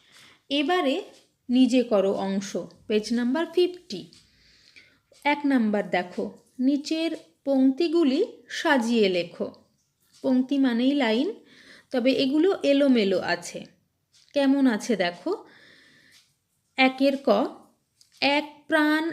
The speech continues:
এক গাছ মিলেমিশে বিশ্ব, কিছু তার বাদ গেলে নিঃস্ব পরিবেশ।" এটা কি ঠিক হলো? অংশটা এরকম ছিল, "এক গাছ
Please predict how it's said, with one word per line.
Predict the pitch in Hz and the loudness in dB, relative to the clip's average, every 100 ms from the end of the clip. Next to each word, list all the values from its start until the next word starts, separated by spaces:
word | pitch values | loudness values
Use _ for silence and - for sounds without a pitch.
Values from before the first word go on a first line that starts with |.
| - | 0
এক | 240 254 240 226 | 2 2 0 0
গাছ | 226 220 277 - - - _ - | 0 0 -2 -6 -16 -20 _ -2
মিলেমিশে | 262 277 285 302 294 294 285 - 302 | 0 2 2 2 2 0 -2 0 0
বিশ্ব, | 247 262 262 - 262 214 330 - - _ _ _ _ _ _ | 2 2 2 -2 0 0 0 -6 -20 _ _ _ _ _ _
কিছু | - 320 320 370 359 | -6 -6 -2 -2 0
তার | 359 339 339 330 | 0 -2 0 0
বাদ | 254 247 233 208 202 | 2 2 0 -2 2
গেলে | 254 233 202 339 - _ _ _ _ _ _ _ _ _ | 4 6 4 2 -6 _ _ _ _ _ _ _ _ _
নিঃস্ব | 285 330 311 - - 381 427 - - _ - | -4 -2 -4 -6 0 2 0 -2 -16 _ 2
পরিবেশ।" | 262 220 190 175 165 - - - _ _ _ _ _ _ - | 2 2 -2 -6 -6 -8 -8 -14 _ _ _ _ _ _ -16
এটা | 208 208 | -10 -8
কি | 208 240 | -8 -10
ঠিক | - 269 262 349 | -4 -4 -2 0
হলো? | 427 494 226 - _ - - _ _ _ _ | 2 2 -4 -12 _ -20 -20 _ _ _ _
অংশটা | 240 247 247 269 262 | -4 -4 -2 -2 0
এরকম | 233 214 214 294 320 | 0 0 -2 -4 -4
ছিল, | - 226 214 359 - - _ _ _ _ _ _ _ _ _ - - - _ | -2 -2 -2 -4 -8 -20 _ _ _ _ _ _ _ _ _ -20 -20 -20 _
"এক | 240 240 233 | 0 0 0
গাছ | 302 311 311 | -2 -2 -4